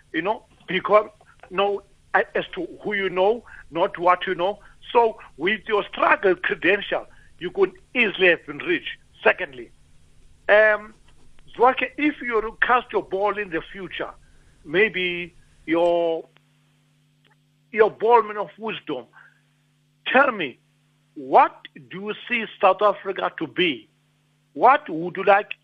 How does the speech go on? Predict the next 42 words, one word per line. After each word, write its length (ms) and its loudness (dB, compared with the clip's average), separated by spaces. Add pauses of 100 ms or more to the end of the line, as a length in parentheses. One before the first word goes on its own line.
South 180 0
Africa 380 -8
to 100 -10
be, 360 -4 (260)
right? 260 0 (680)
I 100 2
don't 220 -4
want 180 -2
to 80 -12 (100)
say, 240 0 (320)
um, 360 0 (180)
sorry, 400 -6 (200)
people 240 -2
are 160 -2
disillusioned, 640 -12
blah, 120 2
blah, 120 0
blah. 220 -8
No, 140 -4
no, 100 -6
no, 140 -6
no. 100 -16 (320)
What 360 2
does 180 6
Mzwake 720 -4 (180)
like 300 2 (400)
South 200 0
Africa 460 -8
to 80 -10
be? 360 -2 (340)
So 120 6
that 180 4 (180)
if 200 0 (100)
we 80 -14
were 120 4
to 140 -10
write 300 0
a 60 -4
poem 500 -2 (380)
about 340 2 (200)
South 140 -2 (160)
Africa 300 -16